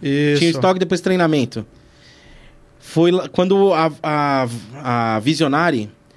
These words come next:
Speaker 2: ela era no Morumbi. E surgiu a oportunidade de mudar ali pra região da Lapa, pra um prédio maior.
Speaker 1: Certo.
Speaker 2: E aí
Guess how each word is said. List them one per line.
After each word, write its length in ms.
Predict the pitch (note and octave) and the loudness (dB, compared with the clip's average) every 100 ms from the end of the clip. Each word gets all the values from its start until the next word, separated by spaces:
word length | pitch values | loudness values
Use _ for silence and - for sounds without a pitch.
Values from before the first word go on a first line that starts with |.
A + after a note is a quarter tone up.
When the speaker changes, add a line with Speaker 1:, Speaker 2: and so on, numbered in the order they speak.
| _ - | _ -2
Speaker 2:
ela 240 | C3+ C#3 | 2 4
era 160 | C#3+ E3+ | 4 2
no 100 | F3+ | 2
Morumbi. 540 | F3 G#3+ G#3+ F#3+ G#3+ - _ _ _ _ _ _ | 2 2 2 2 0 -6 _ _ _ _ _ _
E 120 | E3 D#3+ | -4 -2
surgiu 240 | G#3 F3 | 0 0
a 20 | |
oportunidade 540 | A3 G#3 G#3+ G3 F#3+ E3+ | 0 0 0 0 0 2
de 60 | |
mudar 240 | G#3 G3+ F#3+ | 2 2 2
ali 160 | G3 | 0
pra 100 | G3+ | -2
região 260 | F#3+ F#3+ F#3+ | -2 0 0
da 140 | F#3 | 0
Lapa, 240 | F3 F3+ G3 | 2 0 -2
pra 100 | G3+ | -6
um 60 | |
prédio 320 | F#3+ F#3+ F3+ G3 | -2 -2 0 -2
maior. 340 | G3+ E3 F3+ - _ _ _ _ _ | 2 2 0 -6 _ _ _ _ _
Speaker 1:
Certo. 340 | - C#3 B2+ B2 | -18 -12 -10 -2
Speaker 2:
E 100 | D3 | 2
aí 160 | D3 | 2